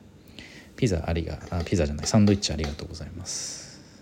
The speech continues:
「答えてくださりありがとう。どうもどうも。」そこでも最後の砦なんですね。うん。最後、内科医の先生が、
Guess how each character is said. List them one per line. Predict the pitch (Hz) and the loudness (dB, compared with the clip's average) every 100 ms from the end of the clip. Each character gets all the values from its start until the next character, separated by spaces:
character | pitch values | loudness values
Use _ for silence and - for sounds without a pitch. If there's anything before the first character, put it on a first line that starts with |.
| - - - - | -20 -20 -20 -20
「答 | - 95 87 | -6 -2 0
え | |
て | 78 | -2
く | 78 | -4
だ | 82 | -4
さ | - 117 | 0 2
り | 113 | 4
あ | 98 | 2
り | |
が | 87 82 | 2 -2
と | 78 73 | -4 -4
う。 | |
ど | 82 | -2
う | |
も | 80 | -2
ど | 82 | -4
う | - | -10
も。」 | - - - - - - - - - - - - - | -12 -14 -20 -20 -20 -20 -18 -18 -18 -20 -20 -20 -10
そ | - | -6
こ | 95 92 | 0 4
で | |
も | 95 | 4
最 | - - 87 | 4 2 2
後 | 78 | 2
の | 90 | 0
砦 | - 92 87 | 2 2 2
な | 85 | 0
ん | 78 | 0
で | 76 | -2
す | 80 | -6
ね。 | 76 | -4
う | 87 | -2
ん。 | 82 76 76 73 76 87 - - - - - - - - | 0 0 -2 -4 -8 -10 -14 -20 -20 -18 -18 -18 -18 -2
最 | 117 104 | 4 4
後、 | 90 | 6
内 | 98 104 | 6 6
科 | 113 | 6
医 | 101 | 6
の | 82 | 4
先 | - 85 | 2 0
生 | - 90 87 | 2 0 0
が、 | 87 80 76 | 0 0 -2